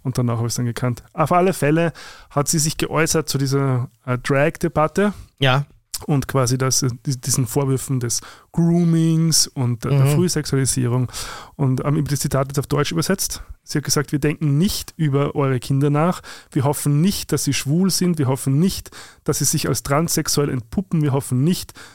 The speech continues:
Speaker 1: dass sie Drag Queens werden. Wir hoffen nur, dass, wenn sie trans oder schwul sind, schnell eine Gemeinschaft finden als viele von uns." Und das
Speaker 2: Schön.
Speaker 1: bringt so schön auf den Punkt.
Speaker 2: Mhm.
Speaker 1: Ähm,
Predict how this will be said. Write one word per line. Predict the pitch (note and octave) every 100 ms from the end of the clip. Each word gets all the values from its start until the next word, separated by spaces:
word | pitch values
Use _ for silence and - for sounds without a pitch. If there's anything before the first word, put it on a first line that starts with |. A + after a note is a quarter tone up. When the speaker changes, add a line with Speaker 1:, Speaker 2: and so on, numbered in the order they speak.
| _
Speaker 1:
dass | D3 -
sie | C#3+
Drag | D3 D3
Queens | - C3 A#2+
werden. | B2 B2 B2+
Wir | A#2+
hoffen | - - B2+
nur, | C3 E3+ G#3+ -
dass, | B2+ D#3 - - - - - _
wenn | C3+ D3+ G3
sie | G3+ G#3 A3+ G3+
trans | - D#3 F#3+ G#3
oder | - D#3+
schwul | D#3+ D#3 F3+
sind, | F3 F3+ F3 - -
schnell | - - C#3 D3 D#3+
eine | D3+
Gemeinschaft | C3+ C3 C3 C#3 -
finden | C#3 - C3 - _
als | B2+ -
viele | B2 A#2
von | -
uns." | - - - - - _ - -
Und | C3+
das | C#3
Speaker 2:
Schön. | B2+ A2+
Speaker 1:
bringt | C#3+
so | - - D3
schön | C#3+ C3+
auf | C3
den | B2+
Punkt. | A#2 C3 A#2+ - - _ _ _ _ -
Speaker 2:
Mhm. | B2+ A2
Speaker 1:
Ähm, | B2+ B2 B2